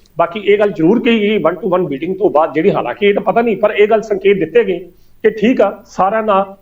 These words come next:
ਹੱਕਰਸੀ ਜਿਹੜੀ ਜ਼ਰੂਰ ਕੀਤੀ ਜਾਊਗੀ। ਔਰ ਜਿਹਦੇ ਕਰਕੇ ਪਤਾ ਲੱਗਾ ਕਿ ਆਉਂਦਿਆਂ ਦਿਨਾਂ 'ਚ ਖਾਸ ਤੌਰ 'ਤੇ ਮਾਰਚ, ਅਪ੍ਰੈਲ, ਫਰਵਰੀ ਦੇ ਲਾਸਟ ਜਾਂ ਮਾਰਚ ਦੇ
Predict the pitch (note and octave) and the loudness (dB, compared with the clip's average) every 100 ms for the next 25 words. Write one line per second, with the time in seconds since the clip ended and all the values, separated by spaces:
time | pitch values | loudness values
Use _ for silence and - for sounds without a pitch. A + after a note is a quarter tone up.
0 | - F3+ G#3 F#3+ G#3+ F3 F3+ F#3+ - _ | -4 -2 0 0 0 2 2 0 -8 _
1 | D3+ G3+ E3 C3 C#3 C3+ A2+ A#2 B2 - | 0 2 2 0 -4 -4 -2 -4 -6 -16
2 | _ _ _ _ _ _ _ _ - G3 | _ _ _ _ _ _ _ _ 0 0
3 | F#3+ G#3+ A#3+ G#3 - - F3+ A3 G#3+ E3 | 2 0 0 0 -2 -2 0 2 2 2
4 | E3+ G3+ G3 - F3+ F#3+ G3 G3 D3+ D3+ | 0 -2 -6 -2 0 4 4 2 0 2
5 | D#3+ D#3+ - D#3+ D#3+ E3+ D#3+ F3+ E3+ E3+ | 2 0 -2 -2 2 0 0 0 -2 -4
6 | C#3 D3+ D#3 F#3 E3+ D#3+ E3 - - D#3+ | 0 2 2 -2 0 0 0 -6 -2 -2
7 | D3+ F#3+ G3+ F3 C#3 D3+ - F#3 B2+ B2+ | 2 2 2 2 0 0 -2 -2 0 -4
8 | - F3+ F3+ F3+ | 0 2 2 -2